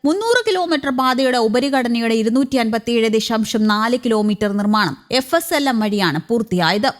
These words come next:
നദികൾക്ക് കുറുകെയുള്ള പതിനാല് പാലങ്ങൾ, മുപ്പത്തിയേഴ് ദശാംശം എട്ട് കിലോമീറ്റർ നിർമ്മാണം സ്പാൻ by സ്പാൻ മെത്തേഡിലൂടെയും,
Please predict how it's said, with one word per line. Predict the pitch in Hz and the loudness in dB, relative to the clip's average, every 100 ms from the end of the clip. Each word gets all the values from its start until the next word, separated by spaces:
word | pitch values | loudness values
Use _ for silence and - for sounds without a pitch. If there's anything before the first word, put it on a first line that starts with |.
| - | -2
നദികൾക്ക് | 220 220 262 262 269 | 0 2 0 -2 -4
കുറുകെയുള്ള | - 226 226 247 226 214 | 0 0 2 0 0 0
പതിനാല് | 208 214 220 240 | 0 0 0 0
പാലങ്ങൾ, | 233 214 208 208 139 | 2 2 2 -2 -2
മുപ്പത്തിയേഴ് | 196 220 233 254 240 247 | -2 -2 -2 0 2 2
ദശാംശം | 226 - 214 208 220 214 | 0 0 0 0 0 0
എട്ട് | 196 247 | 0 -2
കിലോമീറ്റർ | 233 220 214 190 202 | 0 2 0 0 -2
നിർമ്മാണം | 196 196 190 185 262 - _ | 0 0 0 0 0 -6 _
സ്പാൻ | - - 254 262 269 | -10 -2 0 0 0
by | 269 262 | 0 -2
സ്പാൻ | - 233 226 226 | 0 0 0 0
മെത്തേഡിലൂടെയും, | 214 226 220 226 233 214 170 | 0 0 2 2 2 2 0